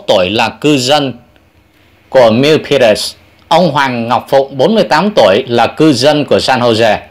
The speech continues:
cô Hoàng Thanh Hoa, hai mươi ba tuổi, là cư dân của San Jose, bà Phạm Thị Quế, bốn mươi hai tuổi, cư dân của San Jose.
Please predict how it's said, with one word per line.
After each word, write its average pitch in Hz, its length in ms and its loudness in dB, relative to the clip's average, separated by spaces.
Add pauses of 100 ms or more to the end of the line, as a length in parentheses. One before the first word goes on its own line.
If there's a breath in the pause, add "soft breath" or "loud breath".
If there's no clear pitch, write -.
(340 soft breath)
cô 170 180 4
Hoàng 135 300 -2
Thanh 151 220 -4
Hoa, 156 320 0
hai 151 120 -6
mươi 156 100 -2
ba 147 160 0
tuổi, 98 300 2
là 113 160 0
cư 147 300 0
dân 143 280 0
của 98 160 0
San 139 180 -2
Jose, 113 360 0 (460 loud breath)
bà 135 340 0
Phạm 127 260 -6
Thị 135 260 -4
Quế, 147 380 2
bốn 175 180 2
mươi 196 100 -2
hai 160 180 0
tuổi, 113 360 0 (100)
cư 156 160 2
dân 143 300 0
của 104 200 0
San 131 200 -2
Jose. 113 340 0